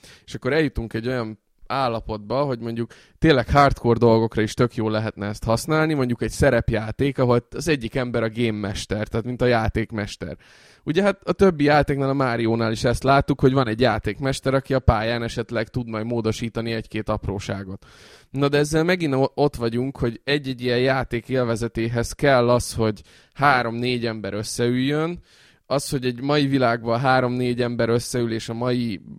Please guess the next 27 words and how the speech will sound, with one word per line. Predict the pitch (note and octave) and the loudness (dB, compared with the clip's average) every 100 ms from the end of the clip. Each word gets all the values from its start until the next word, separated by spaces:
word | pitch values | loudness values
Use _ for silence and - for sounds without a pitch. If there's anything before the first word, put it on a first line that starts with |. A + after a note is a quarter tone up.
| A2 - G#2 - _ _ _ _ _ _ B2 | -16 -16 -20 -20 _ _ _ _ _ _ -8
ugye | A#2+ A2+ | -4 -2
a | - | -4
korosztályokhoz | A2 C#3+ C3 B2 - A2 A2 - _ - A#2+ A2+ | -4 0 2 0 -2 -2 -4 -8 _ -8 -4 -4
mérten, | B2 B2+ A#2+ B2 | -2 -4 -4 -6
ugye | A#2 | -4
a | A2 | -6
kisrácoknál | - C#3 - A2+ A2+ G#2+ A#2 A2 | -4 -4 -2 -4 -4 -10 -8 -6
ez | A2+ | -6
még | A2 A2+ | -6 -6
könnyen | - B2+ A#2 | -4 -4 -4
megoldható | G#2+ A2 A2 A2 A2 A2+ | -4 -2 -2 -4 -4 -2
egy-egy | A2+ G#2+ - | -2 -4 -6
házi | A2 A2 A#2 | -6 -4 -4
bulival, | A2+ A#2 A2+ A2+ | -4 -2 -2 -2
de | |
mondjuk | A2+ A2+ A2 | -4 -6 -10
a | |
felnőttek, | - B2 B2 B2 A#2 A2+ - | -2 -2 0 -4 -4 -6 -4
illetve | A2 G#2+ | -6 -6
a | G#2+ | -6
felnőttebb | - A#2+ A#2+ A2+ G#2+ | -4 -4 -4 -6 -10
korosztály, | - A2 A2 - G#2+ | -6 -6 -6 -8 -12
akik | G#2+ - | -12 -14
szintén | - A#2 A2+ A2+ | -10 -8 -6 -6
ugye | G#2+ | -6
már | G2+ G#2 | -6 -4
játékosok, | G#2 A2 A2 G#2+ G#2+ G2+ G#2+ - | -4 -4 -4 -4 -6 -6 -6 -8